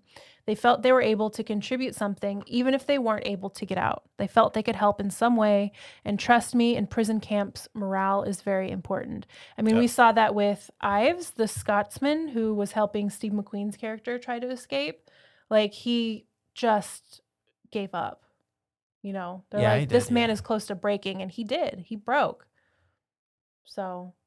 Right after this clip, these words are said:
Speaker 1: um,
Speaker 2: He decided to, uh, commit suicide by a cop.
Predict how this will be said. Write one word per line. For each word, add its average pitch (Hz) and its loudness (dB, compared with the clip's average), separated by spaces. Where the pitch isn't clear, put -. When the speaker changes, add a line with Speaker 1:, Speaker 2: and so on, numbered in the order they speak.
Speaker 1:
um, 190 -8
Speaker 2:
He - -12
decided 98 -14
to, 95 -16
uh, - -18
commit 117 -6
suicide 98 -6
by 95 -6
a - -12
cop. 92 -10